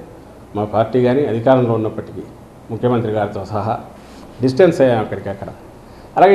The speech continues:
ఏ నిర్ణయం తీసుకున్నా కూడా ఇద్దరికీ సమానంగా ఉండే రకంగా ఏది తీసుకుంటున్నా కరెక్ట్ అనుకుంటున్నాం. కానీ దురదృష్టవశాత్తు ఈ ఎన్డీఏ అని కూటమి ఫామ్ అయినప్పటి నుంచి,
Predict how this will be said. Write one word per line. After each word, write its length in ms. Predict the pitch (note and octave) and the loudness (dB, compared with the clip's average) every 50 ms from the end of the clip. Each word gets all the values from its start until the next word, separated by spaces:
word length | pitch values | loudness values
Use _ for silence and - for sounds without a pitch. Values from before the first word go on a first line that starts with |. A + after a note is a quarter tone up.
| F#3 F3 | 10 10
ఏ 40 | F3+ F#3 G3+ | 10 8 8
నిర్ణయం 320 | F#3+ F3 G3 G#3 G3+ F#3+ F3+ F3+ | 6 6 6 6 6 6 4 2
తీసుకున్నా 360 | E3 - - - D#3+ D#3+ D#3+ D#3 D3+ | 0 -2 -4 -4 -2 -2 0 0 0
కూడా 120 | F3 G#3 A#3 - - - - - - - - - - - - - D3+ D3 D3 D3 C#3 | -2 -2 -4 -6 -12 -18 -20 -20 -20 -20 -20 -20 -20 -20 -14 -8 -4 -2 -2 -2 -2
ఇద్దరికీ 340 | C3 C3 F3+ F3+ E3+ F3 E3+ - D3 | -2 0 0 0 0 0 -2 -2 -2
సమానంగా 380 | C#3+ D3 D3 D3 D3 C#3 C3+ C3 C3 | -2 0 0 0 0 0 0 0 -2
ఉండే 120 | B2+ B2 A#2+ | -2 -2 -4
రకంగా 200 | A#2 A#2+ C#3+ B2+ A#2+ A#2 | -4 -4 -4 -4 -4 -4
ఏది 120 | A#2 A#2 - B2 | -6 -6 -8 -8
తీసుకుంటున్నా 460 | A2+ A#2 - - G#2+ G#2+ B2 D3+ - - | -10 -8 -10 -12 -10 -8 -8 -8 -6 -8
కరెక్ట్ 240 | A2 A2+ A2 - - G#2+ | -8 -10 -8 -10 -10 -10
అనుకుంటున్నాం. 460 | G#2 F#2 - F#2+ F2 E2+ G2+ F#2+ G2 F#2+ | -10 -10 -12 -14 -14 -14 -14 -14 -12 -10
కానీ 160 | A2 D#3+ F#3+ G3 - - - - - - - - - - - - - - - - - - - | -6 -4 -6 -6 -6 -12 -18 -20 -20 -20 -20 -20 -20 -20 -20 -20 -20 -20 -20 -20 -18 -2 2
దురదృష్టవశాత్తు 920 | C#3 F#3 F#3+ G#3 G#3 G3 - - F#3 F3+ E3 - E3+ D#3+ D#3 - - C#3 A#2+ B2 D3 - - - - - - - - - - - - - - - - A#2+ | 2 4 6 6 4 4 4 4 4 4 6 6 6 4 4 4 -2 -2 -2 -4 -6 -10 -12 -18 -20 -20 -20 -20 -20 -20 -20 -20 -20 -20 -20 -12 -8 -4
ఈ 40 | B2 B2 C3+ | -2 0 0
ఎన్డీఏ 280 | D#3 E3 F3+ F#3 F3 E3+ E3+ | 4 6 8 8 8 8 6
అని 100 | D#3+ - - | 4 2 0
కూటమి 300 | D#3 D#3+ D#3+ D#3+ D3+ C#3+ - - | -4 -2 0 0 -2 -2 -2 -2
ఫామ్ 180 | C#3 C#3 C#3 C3+ | -2 0 0 -2
అయినప్పటి 320 | B2+ B2 A#2+ - G#2+ G#2 A#2 | -4 -4 -4 -6 -8 -10 -10
నుంచి, 180 | A2+ C3 B2+ | -10 -8 -10